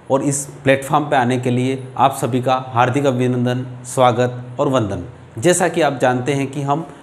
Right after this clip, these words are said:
बैंक से संबंधित दो छोटी-छोटी क्लासें हम ले चुके हैं, जिसमें अपने बैंकिंग का सपना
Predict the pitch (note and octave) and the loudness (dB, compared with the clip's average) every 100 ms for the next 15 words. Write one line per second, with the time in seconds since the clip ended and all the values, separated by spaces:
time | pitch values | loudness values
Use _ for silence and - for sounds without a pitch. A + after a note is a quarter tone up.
0 | - B2 C#3+ D#3+ D#3 F3 C#3 C3 C3+ F3 | -12 0 2 2 0 -4 -2 -2 -2 0
1 | E3 G#3+ G#3+ D#3+ D#3+ C#3+ D3 D3 B2+ B2 | 2 2 2 -4 -4 -4 -6 -2 -2 0
2 | C#3 C3 B2+ B2+ B2 C#3+ C#3+ - - C#3+ | -2 -2 -4 -4 -4 -6 -8 -16 -6 -4
3 | D#3+ F#3 D#3+ E3+ E3+ C#3 C#3 C#3 D#3+ E3 | 0 2 2 0 -2 0 0 0 -2 -2
4 | D#3 D#3 B2+ C3+ | -2 -4 -4 0